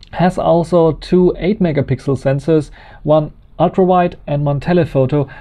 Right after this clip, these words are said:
which the Pixel four A is missing. Granted, Pixel four A's twelve megapixel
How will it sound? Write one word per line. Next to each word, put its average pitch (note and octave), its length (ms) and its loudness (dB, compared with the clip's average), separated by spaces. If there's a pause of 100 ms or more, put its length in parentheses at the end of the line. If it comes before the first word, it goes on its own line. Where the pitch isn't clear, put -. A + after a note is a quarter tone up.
(120)
which C#3 260 -2
the C3+ 220 2
Pixel C#3 300 -4
four C3+ 220 -2
A C3 240 0
is C3 220 -6
missing. C#3 480 0 (260)
Granted, F3+ 440 0
Pixel E3 280 -2
four D#3 180 -2
A's D#3 500 -4
twelve - 320 -2
megapixel C#3 760 -4